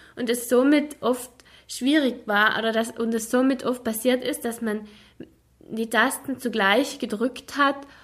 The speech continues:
und dann nicht die richtige Funktion, ähm, auswählen konnte.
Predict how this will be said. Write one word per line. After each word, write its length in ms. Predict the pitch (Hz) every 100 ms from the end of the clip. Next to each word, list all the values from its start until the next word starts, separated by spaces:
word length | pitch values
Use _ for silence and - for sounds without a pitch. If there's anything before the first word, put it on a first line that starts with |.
| - -
und 180 | - 226
dann 240 | 240 240 214 - _ -
nicht 500 | 254 262 220 - -
die 180 | 208 240
richtige 500 | 254 262 - 233 240
Funktion, 1080 | 233 214 208 - - 220 214 214 208 208 -
ähm, 760 | 202 196 196 196 190 190 196 - - - -
auswählen 840 | 214 226 226 - 202 190 185 180
konnte. 480 | 180 190 185 185 165